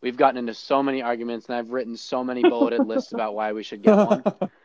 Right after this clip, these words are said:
Speaker 1: At this point, it's like, it's just a lost cause, and at this point, she's like, "Hey, you're moving out. There's no point. You're going to college. You can't, probably can't have a dog in your dorm." So now I have to wait till I buy my own place to get a dog. Um,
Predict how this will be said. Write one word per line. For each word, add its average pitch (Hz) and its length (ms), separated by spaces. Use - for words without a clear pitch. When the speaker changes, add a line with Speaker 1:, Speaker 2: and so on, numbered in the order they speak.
Speaker 1:
At 120 180
this 127 160
point, 143 260
it's 135 200
like, 123 160
it's 131 160
just 151 180
a 135 60
lost 117 340
cause, 113 360
and 110 140
at 123 160
this 143 160
point, 151 280
she's 127 200
like, 127 180
"Hey, 127 100
you're 123 120
moving 123 360
out. 117 160
There's 120 180
no 120 140
point. 113 220
You're 110 80
going 110 140
to 107 60
college. 104 380
You 107 80
can't, 110 320
probably 269 220
can't - 120
have 214 100
a 214 40
dog 107 220
in 104 60
your 104 100
dorm." 98 360
So 127 140
now 135 80
I - 20
have 143 120
to 151 100
wait 127 180
till 127 160
I 110 220
buy 117 300
my 110 140
own 107 120
place 107 280
to 113 100
get 104 100
a 101 60
dog. 98 400
Um, 117 600